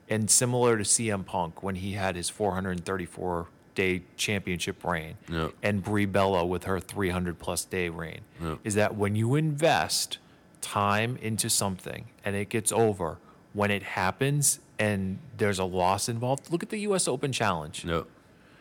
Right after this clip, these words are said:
Speaker 1: So they build this thing, they build this thing. Cena, Cena's career is revitalized.
Speaker 2: Mm-hmm.
Speaker 1: There are people who are like, yeah, they're doing the sing-along with John Cena's song, but they're invested, and Cena's working with new guys and getting people over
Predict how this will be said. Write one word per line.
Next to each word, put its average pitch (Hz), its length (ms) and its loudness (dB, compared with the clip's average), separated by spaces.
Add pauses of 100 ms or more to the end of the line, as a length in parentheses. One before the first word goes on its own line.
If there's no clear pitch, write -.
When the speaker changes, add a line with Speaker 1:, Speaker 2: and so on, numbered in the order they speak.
(160)
Speaker 1:
So 120 580 6
they 113 140 4
build 127 260 4
this 123 180 2
thing, 120 200 0
they 107 100 2
build 104 220 2
this 101 140 0
thing. 104 180 -2
Cena, 127 440 2
Cena's 131 520 2
career 113 440 2
is 101 140 0
revitalized. 95 880 0
Speaker 2:
Mm-hmm. 87 240 -2
Speaker 1:
There 110 140 4
are 113 40 4
people 120 360 0
who 110 240 2
are 95 260 2 (100)
like, 98 320 -2 (400)
yeah, 117 220 6
they're 117 160 6
doing 117 300 0
the 107 80 -2
sing-along 101 560 2
with 95 100 -2
John 101 300 0
Cena's 95 260 -2
song, 90 480 0 (560)
but 101 220 4 (160)
they're 113 320 6
invested, 98 640 0
and 92 180 0
Cena's 110 380 2
working 107 320 -2
with 104 120 0
new 101 200 2
guys 85 340 0
and 87 140 -8
getting 101 240 -2
people 101 420 -2
over 92 420 -2